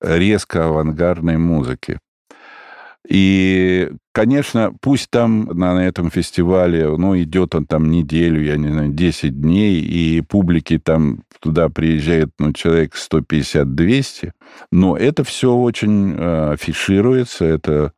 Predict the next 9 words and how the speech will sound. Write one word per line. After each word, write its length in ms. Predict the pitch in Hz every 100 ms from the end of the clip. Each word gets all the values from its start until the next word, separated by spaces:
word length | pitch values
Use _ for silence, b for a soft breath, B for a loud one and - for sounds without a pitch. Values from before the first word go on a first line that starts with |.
| b b -
как-то 320 | 76 71 73
спонсируется 1000 | - 90 80 - - 110 117 101 - -
какими-то 560 | 80 73 92 87 - 69
спонсорами. 920 | - 78 92 101 - 78 69 64 60 -
И 100 | 87
это, 240 | 101 110
конечно, 540 | - 101 104 104 92 87
один 340 | 85 98 95
из 240 | 90 -